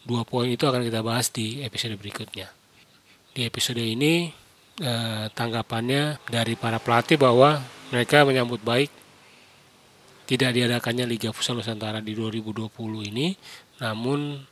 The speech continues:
diadakan di tahun dua ribu dua puluh satu dengan tetap mengikut sertakan para pemain kelahiran tahun sembilan delapan. Sehingga mereka juga tetap memiliki kesempatan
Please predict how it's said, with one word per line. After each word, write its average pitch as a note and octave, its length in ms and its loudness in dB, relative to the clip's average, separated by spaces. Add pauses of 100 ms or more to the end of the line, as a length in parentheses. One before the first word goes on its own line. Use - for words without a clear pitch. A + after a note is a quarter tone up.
(720)
diadakan A#2 720 -4
di - 20 -8
tahun A#2 220 -4
dua A#2 80 0
ribu A2+ 160 -2
dua A2+ 160 -2
puluh - 0 -
satu B2+ 400 0
dengan C3+ 720 0 (1120)
tetap - 480 2
mengikut C3 400 -4
sertakan B2+ 800 -4
para A2 240 -2
pemain A2+ 480 -2
kelahiran A2+ 400 -4
tahun A#2 160 0
sembilan A2 320 -4
delapan. G2+ 400 -8 (1120)
Sehingga A#2+ 400 -2
mereka A#2 400 -2
juga A2 320 -2
tetap G#2+ 240 -8 (400)
memiliki A2+ 1040 0 (720)
kesempatan A#2 640 -4